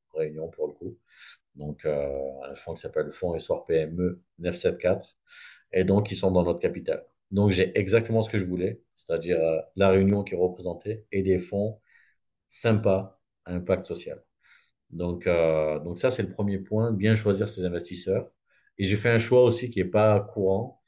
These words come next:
c'est je voulais multiplier les investisseurs autour de moi.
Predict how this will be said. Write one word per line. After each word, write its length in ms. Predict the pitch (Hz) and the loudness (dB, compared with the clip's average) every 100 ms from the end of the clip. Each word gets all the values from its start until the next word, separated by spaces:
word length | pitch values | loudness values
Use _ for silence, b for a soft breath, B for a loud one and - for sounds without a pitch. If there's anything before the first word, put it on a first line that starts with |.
| _ _ _ | _ _ _
c'est 260 | - 101 | -4 0
je 80 | 101 | 0
voulais 220 | 90 95 | 0 0
multiplier 720 | 95 120 113 107 - 104 107 117 | 0 -2 -4 -10 -6 -2 -2 -2
les 180 | 95 | -2
investisseurs 400 | 92 90 - 107 | -2 -4 -4 -4
autour 220 | 92 92 92 | -4 -4 -6
de 60 | |
moi. 260 | 85 78 | -6 -8